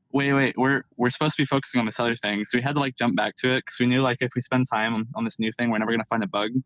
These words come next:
So, like, I don't know. It, there are, there's a lot of stuff that I really wanna spend time on, but, like, circumstantially, it, it's hard to do. There was recently, uh, there was, like, for the past couple months, we've, I've been doing, uh,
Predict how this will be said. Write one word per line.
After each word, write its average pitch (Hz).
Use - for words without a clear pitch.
So, 139
like, 131
I 135
don't 143
know. 123
It, 131
there 143
are, 214
there's 139
a -
lot 113
of 113
stuff 107
that 110
I 110
really 113
wanna 113
spend 107
time 104
on, 117
but, 107
like, 101
circumstantially, 113
it, -
it's 107
hard 107
to 104
do. 104
There 160
was 190
recently, 131
uh, 104
there 131
was, 135
like, 147
for 143
the 139
past 156
couple 185
months, 139
we've, 131
I've 120
been 127
doing, 127
uh, 104